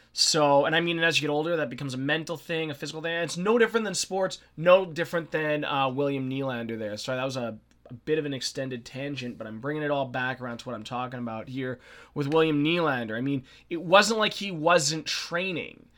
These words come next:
That was the thing. There was footage coming out of him training in Sweden. He was pla-, you know, he was practicing a lot, all of that.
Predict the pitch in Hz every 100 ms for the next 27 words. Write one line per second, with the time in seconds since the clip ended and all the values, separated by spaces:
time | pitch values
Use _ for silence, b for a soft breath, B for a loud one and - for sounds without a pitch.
0 | b b - 156 143 139 175 147 135 -
1 | 185 202 165 175 170 165 151 143 170 180
2 | 160 139 - 156 175 170 170 156 143 135
3 | - 175 156 156 143 135 - 160 165 -
4 | 151 131 151 - 151 185 151 147 214 165
5 | 113 -